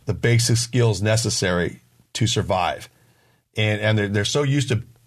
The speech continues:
being, everything being automatic that they have never, that we don't teach our kids or our communities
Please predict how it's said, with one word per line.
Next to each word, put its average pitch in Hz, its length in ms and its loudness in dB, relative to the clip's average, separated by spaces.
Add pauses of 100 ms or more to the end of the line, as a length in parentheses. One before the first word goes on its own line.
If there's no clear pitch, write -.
(260)
being, 139 360 0
everything 135 340 2
being 120 360 2 (480)
automatic 127 760 2 (480)
that 113 140 0
they 127 160 4
have 120 140 4
never, 131 200 2
that 113 180 2
we 113 240 4
don't 233 200 0
teach 135 240 0
our 113 100 2
kids 131 600 0
or 104 380 0
our 98 120 2
communities 110 720 2